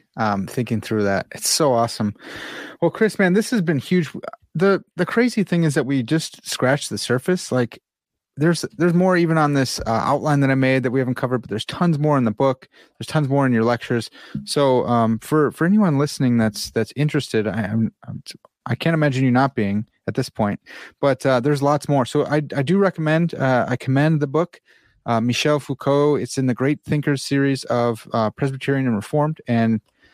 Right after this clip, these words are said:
um, Doctor Watkin, or, uh, Chris, man, I <laughs> keep bouncing back and forth. Um, you, you also have, uh, some, some videos on YouTube. Uh,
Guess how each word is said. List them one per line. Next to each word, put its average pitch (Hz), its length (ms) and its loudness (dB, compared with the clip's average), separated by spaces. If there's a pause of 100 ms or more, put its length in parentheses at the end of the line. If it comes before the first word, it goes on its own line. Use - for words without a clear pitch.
(320)
um, 110 440 0 (240)
Doctor 160 260 -2
Watkin, 156 340 -2
or, 139 300 0
uh, 123 160 0 (400)
Chris, 139 240 -2
man, 135 120 4
I 123 180 2 (100)
<laughs> - 100 -20
keep 131 140 -4
bouncing 120 260 -2
back 110 140 0
and - 80 -14
forth. 110 140 -2 (440)
Um, 147 240 2
you, 220 220 2
you 208 180 2
also 233 260 0
have, 175 360 2
uh, 147 300 4
some, 151 360 -2
some 135 520 2 (100)
videos 143 420 0
on 127 180 2
YouTube. 110 460 -2 (460)
Uh, 123 380 2